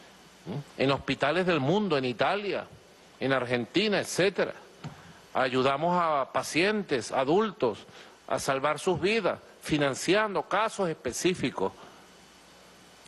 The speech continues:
Una vez que le pusieron su mano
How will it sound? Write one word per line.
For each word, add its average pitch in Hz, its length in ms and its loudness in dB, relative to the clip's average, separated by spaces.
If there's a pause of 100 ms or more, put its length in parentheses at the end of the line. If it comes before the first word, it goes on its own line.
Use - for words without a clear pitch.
(500)
Una 131 220 2
vez 143 140 0
que - 100 -2
le 165 120 4
pusieron 147 440 0
su 160 240 0
mano 147 380 -2